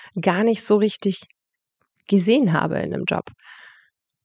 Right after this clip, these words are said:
Soll jetzt nicht heißen, dass ich nicht als Anwältin arbeiten wollte, aber ich hatte meine Priorität in dem Moment tatsächlich eher auf dem, ich möchte wieder zu Hause in Schleswig-Holstein an der Ostseeküste wohnen.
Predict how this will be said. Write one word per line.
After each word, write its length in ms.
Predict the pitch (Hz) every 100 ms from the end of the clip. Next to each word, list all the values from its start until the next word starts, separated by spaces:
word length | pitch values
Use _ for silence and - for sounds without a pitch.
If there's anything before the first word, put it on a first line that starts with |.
| _
Soll 180 | - 196
jetzt 160 | 185 190
nicht 160 | 196
heißen, 180 | 208 196
dass 120 | 180
ich 100 | 185
nicht 180 | 190 190
als 120 | 175
Anwältin 440 | - 233 269 196 165
arbeiten 400 | 165 175 180 180
wollte, 320 | 175 185 190
aber 220 | 175 185
ich 140 | 180 190
hatte 400 | 202 240 240 247 _ _ _ _ _ - _ _
meine 280 | - 175 190
Priorität 720 | - 196 196 185 - 226 277 226
in 80 |
dem 160 | 190 196
Moment 340 | 190 185 196
tatsächlich 440 | 196 - 185 185 180
eher 220 | 202 202
auf 100 | 190
dem, 160 | - 190
ich 140 | -
möchte 360 | 190 196 - 190
wieder 340 | 190 185 180
zu 260 | - 185 156
Hause 360 | 180 208 226 240
in 80 |
Schleswig-Holstein 840 | 208 185 - - 190 190 - 208 196
an 100 | 175
der 140 | 165
Ostseeküste 800 | 240 - - 175 - 165 - 165
wohnen. 580 | 165 165 170 202 302